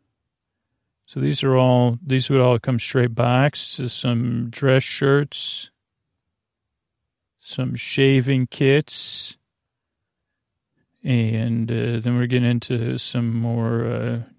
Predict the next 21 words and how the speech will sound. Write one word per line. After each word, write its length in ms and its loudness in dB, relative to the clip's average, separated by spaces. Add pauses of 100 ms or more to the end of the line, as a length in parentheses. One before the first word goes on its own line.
dress 320 2
shirts 800 2
and, 440 -2 (2250)
oh, 160 -2
my 400 -2
personal 500 4
embosser, 1000 4 (200)
twenty-five 720 2
dollars, 760 2
uh, 440 0 (1160)
uh, 300 -2
by 220 2
Royal 440 6
Mark 520 4
Ink. 400 4
Emboss 580 4
your 80 0
personal 580 2
monogram 800 4
on 200 0
books 680 0